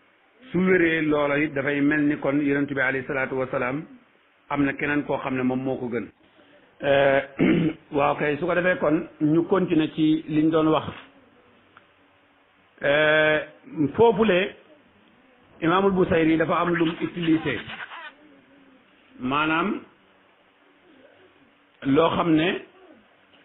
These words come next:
ñoom duñ koy nangu, duñ koy nangu. Masalan mooy jël xel dugal ko ci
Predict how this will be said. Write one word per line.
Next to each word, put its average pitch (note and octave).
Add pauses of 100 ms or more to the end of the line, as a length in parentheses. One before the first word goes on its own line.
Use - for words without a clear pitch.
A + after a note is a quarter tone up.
(440)
ñoom E3+
duñ F3+
koy F3
nangu, D3+ (520)
duñ C#3+
koy D#3+
nangu. D#3+
Masalan D#3
mooy D#3 (140)
jël D#3+ (100)
xel D3+
dugal D#3
ko D#3
ci D3